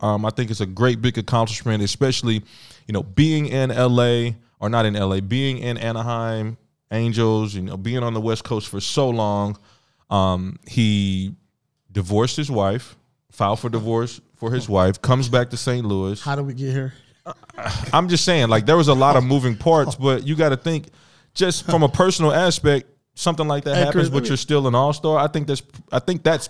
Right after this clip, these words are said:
Speaker 1: pretty cool, but I just don't see how he's an all-star. Six home runs, thirty-two R B Is. There's a, there's a whole lot of players in the major leagues who have better stats. Why is he an all-star, though?
Speaker 2: Because he is a fan favorite, man.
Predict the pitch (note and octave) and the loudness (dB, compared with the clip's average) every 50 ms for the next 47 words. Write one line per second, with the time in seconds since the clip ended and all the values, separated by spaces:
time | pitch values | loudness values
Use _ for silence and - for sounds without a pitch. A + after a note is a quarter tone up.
0 | _ _ _ - D3 C3 A#2+ - C3 B2+ B2 A2+ A2+ - - _ - - F#3 G#3+ | _ _ _ -2 -2 -2 0 0 0 2 2 2 2 0 -2 _ -2 2 4 4
1 | G#3 D#3 D#3+ D3 - - D3 C3+ C3+ - C3+ C3+ C3 B2+ C#3+ B2+ C3 C3+ B2+ C3+ | 4 4 4 4 4 4 2 2 2 0 0 0 2 2 4 4 4 4 4 6
2 | C3+ C3 B2+ A#2+ - - F#2 F2+ - - - - - - - - - F#3+ F3 - | 6 6 4 4 2 -2 -6 -6 -8 -14 -20 -20 -20 -10 -4 -2 0 0 0 2
3 | F3+ E3+ D#3+ D3 D#3 D3+ D3 D3 D3 D3 - - D3+ D3+ C#3+ C3+ - D#3 C#3 B2 | 2 2 2 4 4 4 4 4 4 2 2 2 2 2 2 0 -2 -2 0 0
4 | C3 C3 B2+ B2+ C3 B2 B2+ B2 B2 B2 A#2+ C#3 C#3+ A#2 A#2+ A2 G2 - - - | 0 0 0 0 0 2 2 2 2 2 0 0 0 2 0 0 0 -4 -8 -10
5 | - _ - - - _ _ - B2+ A2+ G#2+ G2+ - - - - - - - G#3+ | -12 _ -18 -20 -20 _ _ -6 -2 0 0 0 0 -2 -10 -16 -8 -2 2 4
6 | A3 G#3+ G3+ F#3+ E3 D#3 D3 C#3 B2+ A2+ - - - - _ _ _ _ _ _ | 6 6 6 6 6 6 6 6 4 2 0 -6 -20 -20 _ _ _ _ _ _
7 | _ - - D#3+ D3+ C#3 C3 B2 A#2+ A2 - B2+ C3+ C3 B2 B2 C3 B2+ B2+ A2+ | _ 0 4 4 6 6 4 4 2 0 -2 -2 0 0 2 2 2 2 2 0
8 | A#2+ A#2+ B2 B2 A#2 A#2 - C3+ B2 B2+ A2+ A2 G#2 G2 G2 G2 A#2+ B2 B2 A2+ | 0 0 0 0 0 0 0 2 4 6 6 6 4 2 2 2 4 4 4 2
9 | - - A#2+ A2+ G#2+ F#2+ - - - _ _ _ _ _ _ _ _ _ - G2+ | 0 0 0 0 0 -2 -4 -8 -16 _ _ _ _ _ _ _ _ _ -6 0
10 | G#2 A#2+ C3 C#3+ D3 C3 A#2+ - B2+ A#2 G2 F#2+ G2+ G2+ G2 F#2+ - - G2+ F2 | 2 4 4 4 4 2 0 0 -2 -2 -2 0 0 -2 -2 -4 -6 -10 -14 -14
11 | - E2+ - - _ _ _ - - - - - - D3 D3+ D3 C3 A#2+ G2+ A2 | -14 -16 -18 -20 _ _ _ -20 -20 -18 -10 -6 -2 0 2 2 2 2 0 0
12 | B2+ C#3+ D3 C3 - A#2+ B2+ A2 A#2 A2 G2+ - - - C3 B2+ C3+ C3 G#2 E2+ | 0 0 0 0 0 -4 -4 -4 -4 -6 -6 -6 -6 -2 0 2 2 2 0 -2
13 | - - - C#3 D3 E3+ D3+ A2+ G2+ F2 - - D#2 G#2+ C3+ E3 G#3 | -4 -2 0 2 2 2 0 -2 -4 -10 -16 -14 -10 -6 -6 -6 -6